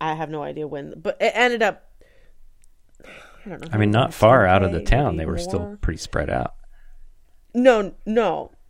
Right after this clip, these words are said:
Speaker 1: Right. It was pretty close to the town, but it ended up being Valverde, Van Avermaet, and Stybar.
Speaker 2: Mm-hmm.
Speaker 1: Those were kind of the final three.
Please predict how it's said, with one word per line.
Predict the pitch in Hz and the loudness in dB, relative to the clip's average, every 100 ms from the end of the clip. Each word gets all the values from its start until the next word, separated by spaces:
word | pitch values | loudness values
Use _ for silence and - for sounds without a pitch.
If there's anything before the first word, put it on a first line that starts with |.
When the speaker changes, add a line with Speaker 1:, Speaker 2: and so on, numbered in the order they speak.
| - | -4
Speaker 1:
Right. | 220 196 165 | 2 4 4
It | 202 | 2
was | 208 254 233 - - - - - | 4 2 2 -2 -20 -20 -20 -20
pretty | - 269 214 | -6 -4 -4
close | - 240 196 170 | -6 -2 0 -2
to | 185 | -8
the | 175 | -10
town, | - 202 165 165 | -6 -4 -4 -4
but | 175 | -6
it | 165 | -4
ended | 185 175 | -4 -4
up | 170 | -4
being | 170 160 | -6 -6
Valverde, | 160 160 160 165 156 | -6 -4 -4 -4 -4
Van | 156 | -6
Avermaet, | 151 147 147 131 | -10 -10 -12 -12
and | 147 | -14
Stybar. | - - - 87 | -16 -14 -10 -10
Speaker 2:
Mm-hmm. | 87 85 - - _ _ - | -10 -12 -16 -20 _ _ -6
Speaker 1:
Those | 208 196 | -4 -4
were | |
kind | - 185 | -6 -6
of | 165 | -6
the | 156 | -8
final | 160 143 139 | -10 -10 -12
three. | - 120 104 170 | -14 -16 -14 -20